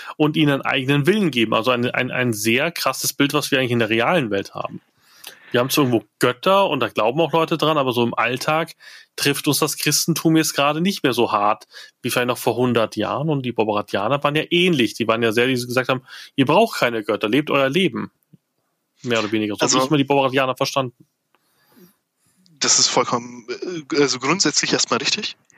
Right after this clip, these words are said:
Speaker 2: Ähm, der Borbaratianismus ist sozusagen eine, ähm, äh, wie nenne ich das, ein lobenswertes Ziel mit dem falschen Weg. Ja, weil der
Speaker 1: Mhm.
Speaker 2: Weg über, ähm, eben,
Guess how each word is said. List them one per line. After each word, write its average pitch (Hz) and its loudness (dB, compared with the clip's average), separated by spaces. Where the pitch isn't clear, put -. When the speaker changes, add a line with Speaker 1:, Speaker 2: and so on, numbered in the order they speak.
Speaker 2:
Ähm, 120 0
der 127 6
Borbaratianismus 120 2
ist - 0
sozusagen 123 2
eine, 117 0
ähm, 120 0
äh, 131 -4
wie - -16
nenne 113 -8
ich 113 -8
das, - 0
ein 120 -6
lobenswertes 147 0
Ziel 185 2
mit - -2
dem 127 -2
falschen 123 0
Weg. - -4
Ja, 269 -2
weil 117 2
der 120 4
Speaker 1:
Mhm. 117 0
Speaker 2:
Weg 120 -4
über, 117 2
ähm, 113 -8
eben, 117 -4